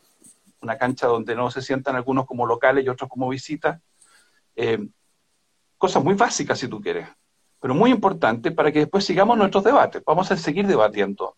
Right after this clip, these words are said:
y nuestros hijos van a seguir debatiendo sobre impuestos, sobre sistemas de educación.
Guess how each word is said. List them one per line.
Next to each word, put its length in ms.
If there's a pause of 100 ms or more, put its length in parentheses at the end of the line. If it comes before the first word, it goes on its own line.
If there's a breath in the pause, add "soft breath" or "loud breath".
y 60
nuestros 380
hijos 200
van 160
a 60
seguir 240
debatiendo 500
sobre 220
impuestos, 680 (400 loud breath)
sobre 240
sistemas 420
de 60
educación. 720